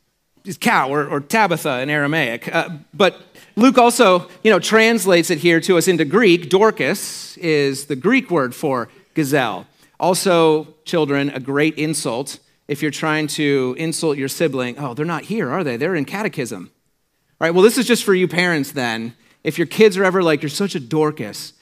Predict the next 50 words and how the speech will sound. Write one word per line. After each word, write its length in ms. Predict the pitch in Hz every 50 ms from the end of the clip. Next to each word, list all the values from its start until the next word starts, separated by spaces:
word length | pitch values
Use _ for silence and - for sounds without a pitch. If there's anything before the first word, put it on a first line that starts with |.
| _ _ _
it 100 | - 127
doesn't 300 | 123 156 160 151 151 127
mean 260 | 139 143 143 139 131
that 140 | 123 123 120
they're 100 | 127 120
saying, 380 | 113 - - 131 120 117 117 117
"Hey, 160 | 127 131 120
you're 180 | 120 117 113 117
a 60 | 110
beautiful, 680 | 113 120 120 123 127 127 123 123 - 131 120 113 113
sensitive 640 | 113 - - 131 120 117 - - 117 113 107 104
person 320 | _ - 113 113 - 107 104
who 120 | 107 104
cares 440 | - - - 117 110 110 107 107 -
for, 460 | - - 120 107 95 90 90 87 87 _ _ _ _ _ _ _ _ -
uh, 180 | 113 107 98
people 360 | - - - 113 107 123 107
in 140 | 98 95 101
need." 280 | 110 107 90 78 71 _ _ _ _ _ _ _
That's 300 | - 135 147 170 - -
the 100 | - 170
way 140 | 147 135 127
my 100 | 117 110
wife's 320 | 110 123 143 147 143 -
family 340 | - - 113 104 107 104 98
used 220 | 101 101 101 - 107
it 100 | 101 104
when 120 | 107 104
they 100 | 104 101
were 140 | 95 98 95
growing 300 | 104 101 95 92 95 92
up. 200 | 92 90 90 - _ _ _ _ _ _ _ _ _ _ _ _ _
It's 120 | _ - -
not 180 | 127 110 104
what 80 | 101 98
it 80 | 104 101
actually 320 | 95 95 - - 113 98
means. 280 | 98 95 92 87 90 -
That 100 | 180 247
would 60 | 285
have 40 | 220
been 80 | 175
a 80 | 143 131
lot 140 | 131 131 127
funnier 320 | - 147 131 127 120 113
if 80 | 104 -
the 80 | -
kids 240 | - - 131 127 127
were 80 | 135 135
here 400 | 139 147 143 143 151 147 -